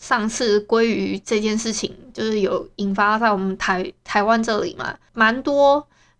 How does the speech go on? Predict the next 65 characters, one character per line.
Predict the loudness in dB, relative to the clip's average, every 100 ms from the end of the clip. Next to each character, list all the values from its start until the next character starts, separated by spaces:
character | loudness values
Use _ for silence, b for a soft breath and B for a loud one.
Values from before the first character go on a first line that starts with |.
| -4
蛮 | -2 0
多 | 0
县 | 0 0 -2
市 | -4
都 | 0 4
有 | 4 2
说， | 0 0 0
诶， | 0
很 | 0 2 0
多 | 0 2 2
人 | 2
都 | 0
改 | 2 0
了 | 0
名 | -4 -6 -6
字 | -4 -2
这 | 0
样 | 0
子， | -2 -2
我 | -2
就 | -4
非 | -2 -2
常 | 0 0
感 | 0 -4
谢 | -4 -4
小 | -4
汉 | -2 -2
的 | -2
科 | 0 0
普 | 0 -4
哦。 | -6 -4
那 | 0
我 | 0
顺 | 0
便 | -2 -4
跟 | -4
你 |
们 | -4 -4
科 | -4
普 | -4 -6
一 |
下， | -4 -2 -2 -6 _ _
你 | -6
们 | -4
知 | -2
道 | 0 2
吗？ | 2 -2 -4 B B B _
截 | -2 0 0
至 | -4 -4 -2 -2 -4 -8
昨 | -2 0 2
天 | 0 -4 -2
为 | 0 0
止 | -2 -6
啊， | -2 -2 -2 -8 B B B
已 | -6 -4
经 | -4 -2
有 | -2
非 | -2 -4 -4 -4
常 | -2 0 0
多， | -2 -4
全 | -2 -2
台 | 2 2
湾 | 4 2 2
累 | 2 2
计， | -4 -6 -6 -8 -14